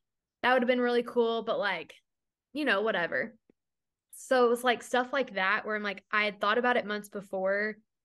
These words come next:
was like, "Oh, this would be a cool idea. Doesn't feel like it's gonna work out," and never thought about it again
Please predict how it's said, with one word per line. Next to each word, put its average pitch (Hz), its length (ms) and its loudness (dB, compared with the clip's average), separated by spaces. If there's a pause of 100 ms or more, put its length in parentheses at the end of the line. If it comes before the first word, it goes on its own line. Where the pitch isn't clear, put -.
was 233 80 -4
like, 233 220 0
"Oh, 269 120 2
this 269 160 -4
would 262 120 -6
be 254 100 -6
a 247 60 -6
cool 226 220 -6
idea. 202 640 -2
Doesn't 226 320 -6
feel 208 100 -6
like 202 100 -8
it's 196 120 -12
gonna 202 200 -4
work 185 260 -2
out," 180 420 0
and 208 140 -2
never 196 220 0
thought 190 220 -2
about 185 200 -2
it 190 100 -6
again 190 460 -6